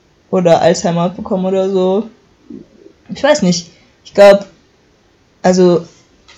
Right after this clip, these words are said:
wenn ich mir jetzt gerade so meine Großeltern anschaue, wie die gestorben sind, waren's nicht, war's nicht schön.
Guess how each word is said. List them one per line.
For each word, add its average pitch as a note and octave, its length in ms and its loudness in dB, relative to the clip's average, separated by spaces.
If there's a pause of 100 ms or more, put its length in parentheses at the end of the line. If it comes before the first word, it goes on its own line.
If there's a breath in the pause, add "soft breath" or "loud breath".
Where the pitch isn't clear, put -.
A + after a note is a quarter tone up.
wenn F3 160 -2
ich F#3 80 -2
mir F#3+ 100 -2
jetzt E3+ 200 -6
gerade F#3+ 280 -2
so F#3 340 -4 (120)
meine E3+ 240 -4
Großeltern F#3+ 480 -6
anschaue, G3+ 460 -4
wie G3+ 80 -4
die G3 100 -6
gestorben G3 460 0
sind, G#3 400 -6 (1900)
waren's G3 560 -4
nicht, - 600 -10 (800)
war's G3+ 260 -6
nicht G3 180 -8
schön. F3 460 -2